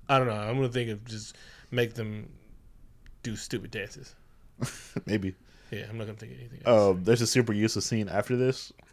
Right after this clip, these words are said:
Speaker 2: where the police go to, uh, Derek's house
Speaker 1: Mm-hmm.
Speaker 2: and they find his killing shrine.
Speaker 1: Oh, yeah, yeah, yeah. But, you know, you gotta wrap up the movie.
Speaker 2: And his mom is screaming.
Speaker 1: She's like, and,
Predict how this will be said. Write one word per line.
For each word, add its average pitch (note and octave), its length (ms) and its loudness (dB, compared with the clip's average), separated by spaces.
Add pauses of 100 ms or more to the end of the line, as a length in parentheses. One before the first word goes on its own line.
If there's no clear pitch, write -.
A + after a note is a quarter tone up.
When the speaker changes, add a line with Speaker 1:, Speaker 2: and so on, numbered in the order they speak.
(120)
Speaker 2:
where G#2 200 0
the G#2 80 2
police G#2+ 340 -2
go G#2 180 2
to, F#2+ 280 -2
uh, E2+ 220 0
Derek's G2 320 0
house - 380 -2 (240)
Speaker 1:
Mm-hmm. C3 240 0 (360)
Speaker 2:
and A2 100 -4
they G#2 60 0
find G#2 200 0
his F#2 120 -2
killing G#2+ 240 0
shrine. B2 300 -4 (280)
Speaker 1:
Oh, D#3 180 12
yeah, C3 160 8
yeah, G#2+ 320 0
yeah. G#2+ 60 -12 (580)
But, E3+ 100 10
you G#3 80 12
know, G3 60 12
you F#3+ 80 12
gotta F#3+ 120 12
wrap E3 140 12
up C#3+ 100 2
the A#2+ 80 -2
movie. B2 300 4 (380)
Speaker 2:
And A2 160 -2
his A2+ 140 2
mom G#2+ 220 2
is A2+ 80 0
screaming. B2 320 -4 (600)
Speaker 1:
She's F#3+ 100 0
like, F3 220 8
and, D3 260 2